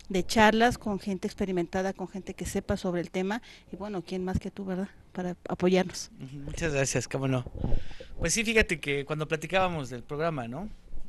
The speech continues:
Speaker 2: ¿Quieres un consejo
Speaker 1: Así se
Speaker 2: técnico?
Speaker 1: llama el programa. ¿Quieres un consejo técnico? <laughs>
Speaker 2: Sí, nos remite a muchas cosas, ¿no? Esta situación, sobre todo aquí en técnicas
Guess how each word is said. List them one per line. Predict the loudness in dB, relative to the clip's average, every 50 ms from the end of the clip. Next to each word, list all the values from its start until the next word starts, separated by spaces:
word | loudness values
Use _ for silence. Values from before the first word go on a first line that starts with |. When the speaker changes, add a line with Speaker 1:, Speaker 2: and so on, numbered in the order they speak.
| -6 -14 -20 -20 -20 -20 -16 -8
Speaker 2:
¿Quieres | -8 -6 -6 -6 -8
un | -8 -10
consejo | -8 -10 -12 -10 -12 -14 -14 -16 -18 -18 -16 -14 -14 -14 -10 -10 -10 -10 -10 -16 -18 -12
Speaker 1:
Así | -8 -4 0 2 4
se | 8 12
Speaker 2:
técnico? | 12 12 12 12 10
Speaker 1:
llama | 8 8 8 8 6 6
el | 6 4
programa. | 2 -2 -2 2 2 2 4 2 2 2 4 2 4
¿Quieres | 10 12 12 12 12
un | 12 12
consejo | 12 12 12 12 12 12 12 12 6 4
técnico? | 4 2 0 0 2 2 2 0 0 -2 -4 -4 -8 -14 -12 -10 -2 -2
<laughs> | -2 -2 -2 -6 -6 -6
Speaker 2:
Sí, | -4 0 6 8 8 8
nos | 8 6 6
remite | 6 6 4 4 2 2 0
a |
muchas | 0 -2 -6 -6 -10
cosas, | -8 -10 -10 -10 -10 -12 -12 -12 -12
¿no? | -12 -10 -8 -8
Esta | -8 -8 -8 -8 -10 -8
situación, | -8 -8 -8 -8 -6 -4 -4 -4
sobre | -2 -4 -2
todo | 0 2 2
aquí | 2 2 0 -4
en | -4 -4
técnicas | -6 -6 -6 -6 -8 -8 -12 -12 -12 -12 -16 -16 -16